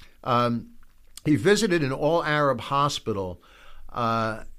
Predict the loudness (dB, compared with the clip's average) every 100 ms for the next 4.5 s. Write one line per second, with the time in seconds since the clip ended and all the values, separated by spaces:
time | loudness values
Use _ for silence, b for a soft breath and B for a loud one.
0 | -14 -8 -6 -6 -6 -6 -8 -4 -2 0
1 | 0 0 0 0 2 2 0 -2 -2 -4
2 | -2 2 2 0 -6 -2 -2 -2 -4 -6
3 | -4 -4 -4 -4 -4 -4 -6 -8 -8 -6
4 | -6 -6 -6 -6